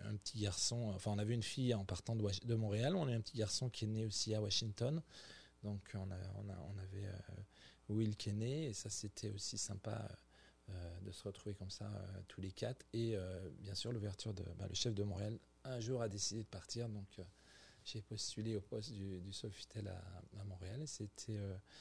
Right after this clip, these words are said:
c'était en juin deux mille onze et j'ai, euh, j'ai, euh, appliqué. On a fait quand même un testing, on a fait les choses bien, on a rencontré toute l'équipe et puis voilà,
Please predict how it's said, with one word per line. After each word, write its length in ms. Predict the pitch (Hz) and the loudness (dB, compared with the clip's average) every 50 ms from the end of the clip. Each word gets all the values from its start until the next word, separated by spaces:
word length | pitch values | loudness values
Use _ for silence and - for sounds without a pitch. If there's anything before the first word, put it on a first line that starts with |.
| - - - - - | -16 -16 -18 -18 -10
c'était 760 | - - - - - 110 104 - - - - - 113 107 104 | -6 -2 0 0 2 2 0 -2 -4 -4 0 2 4 4 4
en 280 | 101 98 101 98 98 98 | 4 2 2 0 0 0
juin 380 | 95 92 98 104 113 113 117 | 0 0 2 2 4 4 4
deux 160 | 113 101 101 104 | 4 4 2 2
mille 240 | 107 104 101 101 | 2 2 2 2
onze 340 | 98 95 95 117 147 151 131 | 0 0 0 -2 -2 -4 -4
et 80 | 110 98 | -4 -4
j'ai, 340 | 98 95 92 90 90 87 87 | -4 -6 -6 -6 -6 -6 -6
euh, 160 | 90 90 90 90 87 85 85 87 | -6 -8 -8 -10 -10 -10 -12 -10
j'ai, 360 | 85 90 95 95 92 92 92 | -10 -8 -8 -8 -6 -6 -8
euh, 580 | 92 92 92 87 87 87 90 87 90 87 87 90 | -8 -8 -8 -8 -8 -8 -8 -8 -8 -8 -8 -8
appliqué. 720 | 92 - - - - 110 110 120 127 135 147 156 151 139 107 - - | -10 -10 -10 -6 -2 0 0 2 2 2 0 0 -2 -4 -4 -6 -8
On 80 | 87 87 | -10 -10
a 60 | 82 | -8
fait 140 | - - 110 | -8 -8 -6
quand 120 | 120 139 | -4 -4
même 80 | 135 135 | -2 -2
un 60 | 139 | -2
testing, 640 | 131 - 127 - - - - 107 110 120 143 156 156 | -2 -2 -2 -2 -2 -2 -2 -2 -2 -2 -2 -2 -4
on 120 | 139 101 | -4 -4
a 40 | 92 | -6
fait 200 | - - - 117 | -8 -6 -4 -4
les 60 | 110 | -4
choses 260 | 104 - - 117 101 104 | -2 -2 -4 -4 -4 -4
bien, 240 | 101 104 104 110 | -2 -2 -2 -2
on 160 | 127 151 143 107 | -2 -4 -6 -6
a 60 | 98 - - - - - - - - - - - - - - - - | -8 -12 -16 -20 -20 -20 -18 -18 -20 -20 -20 -20 -20 -20 -18 -8 -6
rencontré 440 | 107 101 - - 104 - - - 113 | -6 -6 -4 -4 -6 -2 0 0 0
toute 200 | - - - - | 0 -2 -6 -6
l'équipe 380 | 107 - - - 165 143 - | -6 -6 -4 -2 -2 0 0
et 60 | 127 | -2
puis 160 | 107 - - - | -2 -2 -4 -4
voilà, 240 | 92 87 90 - | -4 -4 -4 -6